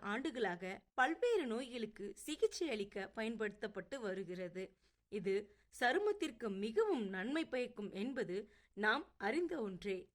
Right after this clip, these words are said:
ஆனால் உதடுகளுக்கும் தேங்காய் எண்ணெய் மிகவும் நன்மை பயக்கும் என்பது நம்மில் பலருக்கும் தெரியாது. தேங்காய் எண்ணெய்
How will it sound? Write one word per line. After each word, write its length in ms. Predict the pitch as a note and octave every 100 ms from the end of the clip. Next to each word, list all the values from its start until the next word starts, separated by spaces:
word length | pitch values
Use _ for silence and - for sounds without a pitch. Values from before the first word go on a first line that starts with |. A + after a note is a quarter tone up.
| - G#3+
ஆனால் 300 | G3+ F#3 C4+ - - - -
உதடுகளுக்கும் 720 | C4 G#4 G4+ E4 - - A#4 B3 -
தேங்காய் 400 | A#3 D#4 E4+ D4 A3
எண்ணெய் 240 | G3 G#3 - C#4
மிகவும் 360 | D#4+ A4 D#4 G#3+
நன்மை 280 | G#3 C4+ D4 A#3
பயக்கும் 340 | A3+ A#3 A#3 F#3+
என்பது 300 | F3 F3 A3 - _ _ A3
நம்மில் 320 | A#3+ G4 C4+ - - _ B3
பலருக்கும் 560 | D4 A#4 D4 B3+ F4 -
தெரியாது. 520 | G3 G3+ F#3 F3 F#3 - _ _ _ _ _ _ _ _ _ A3
தேங்காய் 440 | F#4+ A#4+ A4 C#4 G3+
எண்ணெய் 300 | F#3+ G3